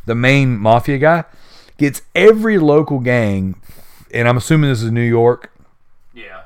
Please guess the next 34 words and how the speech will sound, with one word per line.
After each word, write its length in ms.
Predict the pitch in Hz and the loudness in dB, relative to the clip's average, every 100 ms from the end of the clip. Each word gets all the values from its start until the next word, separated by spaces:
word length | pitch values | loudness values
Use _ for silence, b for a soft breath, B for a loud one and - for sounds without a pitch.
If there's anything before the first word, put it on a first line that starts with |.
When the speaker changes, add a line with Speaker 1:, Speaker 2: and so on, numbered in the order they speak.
| - | -10
Speaker 1:
or 140 | 120 110 | -6 -6
Chicago, 500 | - 127 120 131 123 B B B B - _ | -2 0 0 -2 -6 B B B B -20 _
he 80 | 147 | 2
gets 200 | 175 170 - | 2 2 2
every 240 | 180 185 | 4 6
local 340 | 147 147 139 131 | 8 6 6 2
gang 400 | 131 143 117 113 | 0 0 -2 -4
in 400 | - 139 139 127 | 0 2 2 2
the 300 | 127 123 117 | 0 0 2
area 480 | 139 175 135 101 98 | 6 6 4 0 -4
to 160 | 123 | -4
come 260 | 113 135 131 | 0 0 0
after 420 | 110 131 147 113 | -2 -2 -2 -6
him. 260 | 92 82 71 b b b | -8 -10 -14 b b b
There's 140 | 123 | -6
a 60 | 123 | -6
huge 360 | - 185 185 131 | -2 2 2 2
bounty 380 | 120 127 127 92 | 2 2 0 -4
on 160 | 69 | -10
him. 120 | - - b b b b | -16 -20 b b b b
So 160 | - 151 | -2 0
as 500 | 131 170 214 180 131 b b - | 2 2 2 0 -4 b b -4
he's 460 | 165 170 156 123 - | 0 2 0 -2 -6
running 560 | 127 127 147 185 190 170 | -4 2 2 2 0 0
around 540 | 139 143 143 139 - | 2 2 2 -2 -4
th-, 160 | 135 117 | -10 -2
trying 260 | 175 175 | 2 2
to 80 | 151 | 0
get 200 | 131 160 | 0 0
information 580 | 160 131 135 143 120 117 | 0 -2 -2 -2 -2 -4
to 100 | 113 | -4
save 300 | - 151 127 | 0 0 0
his 140 | 110 | -2
daughter, 520 | 101 156 127 95 101 | 0 2 2 0 -6